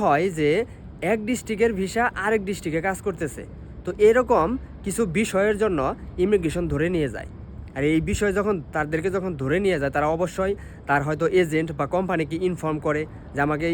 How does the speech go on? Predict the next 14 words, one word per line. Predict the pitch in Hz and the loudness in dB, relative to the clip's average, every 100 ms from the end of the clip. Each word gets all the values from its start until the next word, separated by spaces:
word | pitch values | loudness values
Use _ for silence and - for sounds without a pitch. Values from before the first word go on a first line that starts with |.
| 170 | 2
ইমিগ্রেশন | 156 151 170 180 | 0 -2 -4 -2
ধরছে, | 170 170 190 | -2 0 -2
আমাকে | 156 147 | -2 -2
তোরা | 156 247 - - - 127 | -2 -2 -4 -16 -10 -2
বা | 131 | -2
আপনারা | 139 151 156 | 2 2 2
আমাকে | 165 165 233 | 2 0 -2
ছাড়ানোর | 190 170 165 170 | 2 2 2 -2
চেষ্টা | 180 190 | -2 -2
করেন। | 147 95 71 - - - - | -2 -6 -8 -16 -18 -16 -6
হয়তো | 147 165 190 | -2 0 0
কিছু | 196 202 196 | -2 -2 0
কোম্পানি | 196 202 196 | 2 2 2
তাকে | 180 | 0